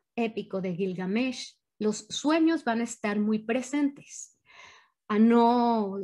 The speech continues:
no pensamos ni hay información de que Freud haya conocido este poema.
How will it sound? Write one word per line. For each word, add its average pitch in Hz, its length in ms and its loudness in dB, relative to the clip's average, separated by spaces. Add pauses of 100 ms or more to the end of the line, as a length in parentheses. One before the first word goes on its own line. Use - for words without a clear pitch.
(120)
no 214 480 0
pensamos 269 840 2
ni 208 200 0
hay 208 200 0
información 233 840 -2
de 247 140 -2
que 190 360 -2
Freud 254 460 0
haya 214 540 -2
conocido 220 560 -2
este 190 240 -6
poema. 185 500 -4